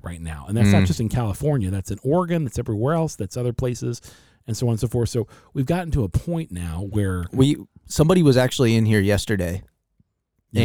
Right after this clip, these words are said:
Speaker 2: and, uh, was talking about they got an email from the, uh, the school's, one of the school's counselors, just a generic email about holidays coming up, whatever, right? The, whatever the counselor had to send out from the school. And, um,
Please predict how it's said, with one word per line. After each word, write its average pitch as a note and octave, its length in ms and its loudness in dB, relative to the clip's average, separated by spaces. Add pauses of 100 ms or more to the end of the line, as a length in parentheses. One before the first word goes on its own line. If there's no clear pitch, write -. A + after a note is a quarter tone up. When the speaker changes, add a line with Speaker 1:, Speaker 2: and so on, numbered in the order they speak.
Speaker 2:
and, G#2 180 4
uh, F#2 440 2 (1300)
was G#2 280 4
talking A#2 280 4
about G2+ 320 4
they G#2+ 120 2
got G2+ 180 4
an F#2 160 0
email G2+ 340 4
from G2 300 4
the, F2+ 320 4
uh, F2+ 340 4
the F#2 160 0
school's, G2 580 2
one A2 120 6
of G2 80 4
the F#2 40 2
school's - 260 0
counselors, F2+ 760 -2 (380)
just B2+ 160 0
a C#3 60 6
generic A2 480 4
email G2 400 6
about F2+ 360 4 (280)
holidays F#2+ 420 4
coming F#2+ 240 2
up, F#2 120 2
whatever, F2 320 2
right? F2 280 -4
The, - 220 -4
whatever F#2 200 0
the F2 100 -4
counselor E2+ 300 -4
had E2 100 -2
to F2 60 -2
send E2+ 200 -2
out F2 120 -4
from F2+ 140 -6
the F2 100 -2
school. - 340 -6 (760)
And, G2 440 4
um, E2 600 0